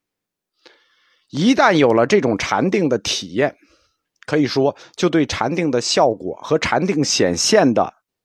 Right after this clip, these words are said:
东西深信不疑。就是我们说唯识无境，我们以为是理论推出来的吗？其实不是，它在定中已经所见，对吧？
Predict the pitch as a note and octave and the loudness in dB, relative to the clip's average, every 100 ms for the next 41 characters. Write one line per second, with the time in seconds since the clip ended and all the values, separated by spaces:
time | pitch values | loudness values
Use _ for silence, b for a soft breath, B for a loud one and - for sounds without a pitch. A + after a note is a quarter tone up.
0 | _ _ _ _ _ _ - E3+ D#3 C3 | _ _ _ _ _ _ -2 0 0 -4
1 | _ _ _ _ - - G#3+ G3+ A#2+ F2 | _ _ _ _ -6 -2 0 -2 -6 -8
2 | D2+ - _ - F3+ C3+ G#2 F#2+ C#3 C#3+ | -16 -20 _ -4 0 0 -2 -2 -2 -2
3 | B B B G3+ C4+ - A3 F#3 G3 A3 | B B B 0 2 2 0 0 -2 0
4 | D#3 A#2 C3 G3 A#3+ B2+ E3+ A3+ B3+ E3+ | 0 0 0 2 2 2 2 2 0 0
5 | C3 D#3+ F3 - B3+ G#3 E3 D3 C#3+ C#3+ | 0 0 -2 -2 -2 2 2 2 2 0
6 | C#3 B B B - - C4 C3+ - C#3+ | 0 B B B -2 0 2 0 -2 -4
7 | - - A2 - B3 A3 - C#4+ G3 D3 | -2 -2 -2 -2 0 0 2 2 4 4
8 | G#3+ A3 G#3+ D3+ A#2+ F#2+ F3 C4+ - A2+ | 4 4 2 -2 -6 -2 -2 -2 -2 -8
9 | F2 A2 F2+ _ _ _ _ _ _ _ | -6 -6 -8 _ _ _ _ _ _ _
10 | _ _ A#2 G2 F2 | _ _ -4 -4 -6